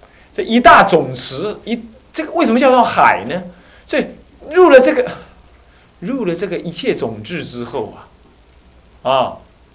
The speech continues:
那么没有一个法不在这个智慧的见解底下。那么他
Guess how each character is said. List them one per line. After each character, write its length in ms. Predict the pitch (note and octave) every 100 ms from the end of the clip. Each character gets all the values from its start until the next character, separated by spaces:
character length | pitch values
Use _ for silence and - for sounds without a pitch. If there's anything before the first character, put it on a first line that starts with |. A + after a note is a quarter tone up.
| _ _ _ _ _
那 100 | F#3
么 160 | G3 -
没 140 | F3+ B3+
有 120 | C3+
一 160 | C3+
个 100 | E3+
法 360 | C#3+ A2 F2 - - _ _ -
不 100 | C#3
在 120 | E3+
这 120 | D#3+
个 80 | C#3
智 180 | C3+ C#3+
慧 200 | B2+ B2
的 160 | A2 G#2 - _ _ _ _ _ -
见 200 | D#3 -
解 200 | - F#3+
底 100 | -
下。 160 | - - - _ _ _ _ _ _
那 140 | - E4
么 100 | D4
他 580 | - D4+ D#4 D#4 D#4